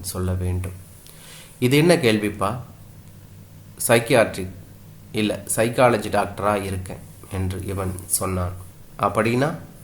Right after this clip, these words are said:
என்று கேட்டார். அப்பாவின் கேள்வி மீண்டும் என்னை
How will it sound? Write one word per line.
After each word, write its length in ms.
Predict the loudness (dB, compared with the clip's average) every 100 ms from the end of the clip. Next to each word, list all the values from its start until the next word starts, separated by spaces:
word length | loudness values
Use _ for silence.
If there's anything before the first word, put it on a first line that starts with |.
| -20 -20 -8
என்று 400 | -6 -4 -4 -4 -4 -4 -8 -14 -20 -18 -6
கேட்டார். 440 | -4 -4 -4 -8 -12 -20 -20 -20 -20 -20 -20 -14 0
அப்பாவின் 560 | 2 6 8 6 2
கேள்வி 360 | 2 2 2 0
மீண்டும் 420 | 2 2 2 2 2
என்னை 220 | 0